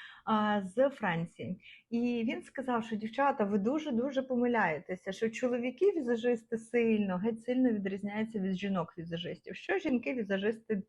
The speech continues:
творять? Ви, може, можете згадати своїх знайомих, можете згадати себе. Коли дівчина йде вчитися, я коли вчусь чомусь, я прям загоряюся і купую все, і навіть більше. Отак і візажистки. Вони купують собі кейс на пару тисяч євро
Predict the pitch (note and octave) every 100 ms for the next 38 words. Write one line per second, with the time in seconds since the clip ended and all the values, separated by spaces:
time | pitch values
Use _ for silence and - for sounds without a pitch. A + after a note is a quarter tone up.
0 | _ - F3+ F3 C#3+ E3+ - - - -
1 | D#4 - A3+ D#4 D#4+ D#4 C#4 C#4+ C#4 C4
2 | A#3+ A#3 A#3 B3 B3 A3 A3+ A3 G3+ F#3
3 | F#3+ F3 F3+ - G3+ A3+ B3+ - A3 G3+
4 | G3+ G#3+ A3 G#3+ - F#3 C#3+ - A3+ D4+
5 | D4+ D4+ - A3+ A3 A3 B3+ - E3 -
6 | G#3 A#3+ A3 B3 C#4 B3+ A#3 A3+ - B3
7 | A3+ - D#4+ G4+ A3 A3 - - - -
8 | C#4+ A3+ G3+ D4 D#4 C#4+ B3+ A3 A#3+ A3+
9 | A#3+ C#4+ E4 B3 A3+ B3 A3+ A3 G#3 -
10 | D4+ C4 A#3 - - C#4 C#4+ A3+ A#3+ A#3
11 | G#3 F#3+ F3 F3+ - - A3 D#4+ C#4 A#3+
12 | A3+ A#3+ A3 G3 _ F3 F3 A3+ C4+ C4+
13 | A3+ C#4 B3 A3+ A3 G#3 A3+ B3 G#3 G3+
14 | G#3 A3 B3 A3 A3 A3+ A3+ - - F#3+
15 | F#3 F3 G3 D4